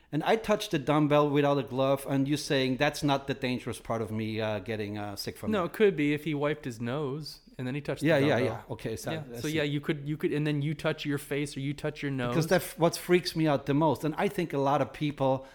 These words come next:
Speaker 1: have the same, uh, nervousness.
Speaker 2: Sure,
Speaker 1: Is that
Speaker 2: they
Speaker 1: the
Speaker 2: should.
Speaker 1: sweat, people touching stuff and not wiping it down, and then I touch it.
Speaker 2: Yeah, sure. I mean, that's a risk.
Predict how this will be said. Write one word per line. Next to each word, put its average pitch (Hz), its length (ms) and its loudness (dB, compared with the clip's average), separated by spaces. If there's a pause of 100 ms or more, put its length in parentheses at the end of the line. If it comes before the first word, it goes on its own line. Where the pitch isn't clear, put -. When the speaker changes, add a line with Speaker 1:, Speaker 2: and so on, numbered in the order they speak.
(220)
Speaker 1:
have 127 220 -4
the 123 60 -8
same, 117 540 -4 (680)
uh, 113 300 -6
nervousness. 113 600 -6
Speaker 2:
Sure, 190 180 -2
Speaker 1:
Is 165 100 -6
that 127 240 -2
Speaker 2:
they 160 60 0
Speaker 1:
the 156 60 0
Speaker 2:
should. - 260 0
Speaker 1:
sweat, 170 260 2
people 180 220 -4
touching 202 420 -2
stuff 143 340 -2
and 147 140 2
not 143 280 0
wiping 131 380 -2
it 117 140 -6
down, 147 260 0
and 131 120 -2
then 143 160 0
I 180 100 0
touch - 340 -8
it. - 220 -14
Speaker 2:
Yeah, 143 120 -8 (180)
sure. 160 240 -6 (140)
I 131 60 -10
mean, 131 120 -4
that's 135 160 -4
a 147 60 -4
risk. 156 260 -4